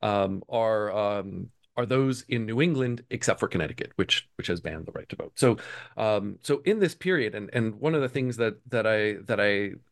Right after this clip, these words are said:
you know, kind of going back, hearkening back to the, to the earlier comment about uh, taking on familiar topics, um, when, uh, Alexis de Tocqueville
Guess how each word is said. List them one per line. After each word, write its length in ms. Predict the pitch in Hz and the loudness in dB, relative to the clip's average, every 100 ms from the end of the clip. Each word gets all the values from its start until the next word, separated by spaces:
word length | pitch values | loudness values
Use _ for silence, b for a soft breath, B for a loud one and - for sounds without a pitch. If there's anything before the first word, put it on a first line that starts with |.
| _ | _
you 100 | 117 | 0
know, 80 | 107 | 2
kind 180 | - 120 | 4 0
of 100 | 98 - _ _ | 0 -8 _ _
going 340 | 131 127 117 113 | 0 2 0 0
back, 160 | 117 | 0
hearkening 320 | - 135 120 110 | 2 0 2 0
back 160 | 117 | 0
to 140 | - 104 | 2 -2
the, 80 | |
to 160 | 101 120 | 0 -2
the 120 | 107 | -2
earlier 340 | - 127 127 113 | 0 0 2 0
comment 400 | 120 113 110 101 | -2 0 0 -2
about 400 | 95 101 101 - _ _ _ 120 | 0 2 2 -2 _ _ _ -2
uh, 180 | 101 | 0
taking 340 | 101 151 131 123 | 0 0 0 2
on 180 | 120 113 | 2 0
familiar 380 | 127 151 131 | -2 0 0
topics, 500 | 110 - 262 214 - - B B B B B | -2 -4 0 0 -2 -14 B B B B B
um, 540 | 127 120 113 110 107 - - | -2 0 0 -2 -10 -14 -12
when, 580 | 127 135 131 127 123 - _ | -2 0 0 -2 -6 -8 _
uh, 240 | 117 113 107 | 0 2 2
Alexis 320 | 123 151 - | 2 2 0
de 100 | - | -6
Tocqueville 560 | - 165 175 123 - | 4 4 4 -2 -4